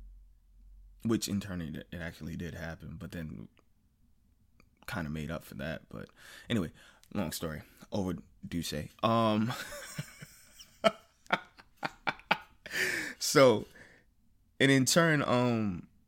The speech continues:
it never really bothered me that if she cheated, it would be with a specific gender, so I wouldn't care.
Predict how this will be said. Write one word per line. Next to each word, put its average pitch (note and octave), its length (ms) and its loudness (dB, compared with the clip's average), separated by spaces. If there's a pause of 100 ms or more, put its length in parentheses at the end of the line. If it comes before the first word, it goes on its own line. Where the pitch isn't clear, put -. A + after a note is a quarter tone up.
(680)
it B2 80 8
never D#3 300 10
really D3+ 260 8
bothered C3+ 440 4
me A2 160 6
that G2 380 2 (840)
if G#2+ 160 0
she A2 180 2
cheated, D3 380 2
it G2+ 140 6
would F#2 220 0
be G2+ 260 4
with G2 160 -2 (400)
a - 40 -8
specific - 580 -6
gender, A2 340 -2
so - 140 -4
I B1 100 -2
wouldn't F#2 380 -4
care. B2 440 -6